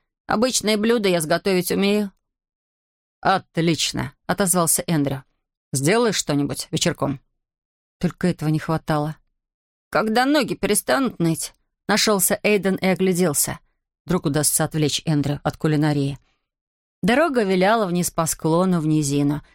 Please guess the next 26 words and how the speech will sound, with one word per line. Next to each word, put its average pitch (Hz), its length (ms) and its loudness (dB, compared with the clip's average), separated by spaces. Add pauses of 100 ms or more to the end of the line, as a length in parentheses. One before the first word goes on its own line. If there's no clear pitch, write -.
(160)
где 165 180 2
виднелся 180 500 2
Мелстон 160 540 0
Хаус. - 560 -2 (420)
А - 120 -2
там, 220 360 0
на 196 80 0
повороте, 175 600 0
стоял 180 380 2
опрятный 180 460 0
домик 180 360 0
под - 140 -10
соломенной 175 480 2
крышей, 147 480 -2 (520)
из 330 100 0
тех, 262 160 0
которые 214 360 0
уже 196 180 0
много 233 320 2
сотен 175 320 -2
лет 170 200 0
так - 200 -2
уютно 175 340 2
устраивались 156 640 0
на 160 80 2
земле, 175 400 0